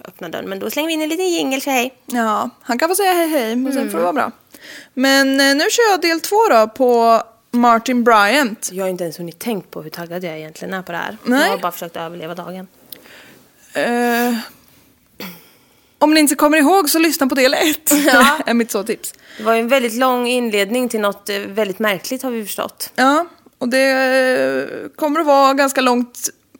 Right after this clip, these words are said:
Speaker 2: innan det blir pang på rödbetan här med.
Speaker 1: Mm.
Speaker 2: Vilket alltså är
Speaker 1: Jag ska
Speaker 2: definitionen av
Speaker 1: liksom
Speaker 2: inte pang på rödbetan.
Speaker 1: titta här med.
Speaker 2: Ja, jag ska
Speaker 1: Jag har
Speaker 2: också.
Speaker 1: burrat upp mig med filt. Det finns fler om du vill ha.
Speaker 2: Ja, jag är mer en så kuddperson idag, känner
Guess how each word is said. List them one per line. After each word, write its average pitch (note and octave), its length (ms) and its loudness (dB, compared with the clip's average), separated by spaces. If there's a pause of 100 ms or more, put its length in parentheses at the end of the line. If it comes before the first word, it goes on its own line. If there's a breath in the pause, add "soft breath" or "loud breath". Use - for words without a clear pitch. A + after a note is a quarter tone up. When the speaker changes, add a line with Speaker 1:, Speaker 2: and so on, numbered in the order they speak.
(160)
Speaker 2:
innan A#3 260 0
det A3+ 80 2
blir G#3+ 600 2 (640)
pang A3+ 220 0
på B3 60 0
rödbetan A3+ 380 0
här A#3 140 0
med. E4 200 2 (380)
Speaker 1:
Mm. E3+ 220 -8
Speaker 2:
Vilket A#3+ 240 -6
alltså A3+ 220 -2
är G#3 180 0
Speaker 1:
Jag G#3 100 -4
ska G#3+ 80 -2
Speaker 2:
definitionen G#3+ 460 -2
av G#3 60 2
Speaker 1:
liksom B3+ 200 2
Speaker 2:
inte G#3 240 -6
pang G#3 240 -4
på - 80 -8
rödbetan. A3 400 -6
Speaker 1:
titta F3+ 120 -14
här F#3 140 -10
med. E3+ 160 -10 (1000 loud breath)
Speaker 2:
Ja, C#4+ 220 -2
jag D4 80 -2
ska - 160 -10
Speaker 1:
Jag A#3+ 100 -2
har A#3+ 80 2
Speaker 2:
också. A#3 160 -2
Speaker 1:
burrat A#3 180 -4
upp A3 220 -10
mig A#3 100 -6
med A3 140 -6
filt. - 480 -16
Det A#3+ 80 -12
finns A#3 300 -10
fler A#3+ 260 -6
om F3+ 100 -6
du F#3+ 60 -16
vill G#3+ 100 -12
ha. A3 160 -14 (420 loud breath)
Speaker 2:
Ja, D4+ 500 -10
jag E4 120 -10
är F4 60 -12
mer D#4 180 -8
en D4 100 -6
så C#4+ 140 -10
kuddperson D4 840 -12
idag, B3 260 -12
känner C4 220 -14